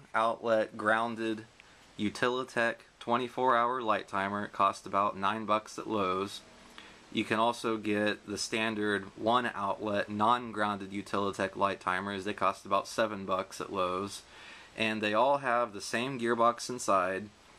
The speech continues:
I've looked at about three different Utilitech timers, and they all have the same gearbox. There are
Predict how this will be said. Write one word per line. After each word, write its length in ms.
I've 160
looked 220
at 60
about 200
three 240
different 340
Utilitech 440
timers, 580
and 160
they 80
all 240
have 460
the 80
same 340
gearbox. 680
There 280
are 520